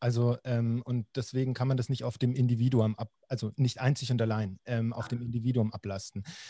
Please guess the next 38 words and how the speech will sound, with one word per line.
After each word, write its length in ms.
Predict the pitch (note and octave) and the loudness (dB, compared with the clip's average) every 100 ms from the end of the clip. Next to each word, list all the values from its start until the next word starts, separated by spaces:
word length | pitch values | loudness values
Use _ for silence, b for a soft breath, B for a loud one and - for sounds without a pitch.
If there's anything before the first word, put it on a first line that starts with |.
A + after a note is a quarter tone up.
| B B | B B
Ähm, 420 | B2+ B2 B2 B2+ A#2+ | 2 4 4 2 2
das 140 | C3+ D3+ | 4 6
mit 100 | D3 | 6
dem 100 | C#3+ | 6
Streaming 500 | - F#3+ G3 E3+ - | 8 8 8 4 4
ist 340 | F3 F#3 - - | 4 4 0 0
tatsächlich 600 | D3 C#3 D#3+ - C3+ C3 | 0 2 -2 -2 -6 -4
ein, 280 | C#3 C#3 | -2 -2
ein 200 | C#3 C3+ | -2 -2
großer 280 | B2+ D#3 D#3 | 0 2 2
Punkt, 460 | C3 D#3+ E3 E3+ - | 2 2 2 0 -4
ähm, 600 | B2+ C3 C3 C3 B2+ B2+ A#2 | 0 4 4 4 2 0 -2
äh, 180 | B2+ A#2+ | -2 2
was, 240 | B2+ - C3+ | 2 2 -4
was 100 | - | -4
sozusagen 260 | C3 C3 | -4 0
Energieverbrauch 920 | B2+ A#2+ C3 - B2+ A2+ B2 D3+ E3+ B B B | 4 2 2 2 2 4 4 4 2 B B B
und 160 | C3 | -4
auch 100 | A#2 | -2
den 140 | G#2+ A#2+ | 0 2
Datenverkehr 560 | A#2 C3+ C3+ B2 B2+ | 2 0 -4 -2 0
betrifft. 480 | A#2 G#2+ - F3 - B B B | -2 -4 -2 -2 -2 B B B
Ich 200 | C#3+ - | -2 -2
bin 220 | - E3+ F3+ | 4 4 4
aber 300 | C#3+ D3 D3 | 2 4 4
etwas 240 | D3+ E3 D3 | 4 0 0
skeptisch 420 | E3 E3 F3 - | 0 0 0 4
bei, 280 | D3 C#3 C#3 | 6 6 4
bei 260 | - B2+ | 2 2
der, 300 | B2+ B2+ B2+ | 4 6 4
bei 200 | B2+ C3 | 4 2
dem 140 | B2+ B2+ | 2 2
Vergleich 400 | C3 B2 C3 D3 | 2 4 4 4
mit 120 | C#3+ | 2
dem 200 | B2+ B2 | 2 2
Flugverkehr, 560 | - E3+ - A#2 G#2+ G2+ | 0 2 2 2 2 2
weil, 240 | G#2 G2+ | 0 -2
ähm, 440 | A#2+ A2 A2+ A2+ | -2 2 2 2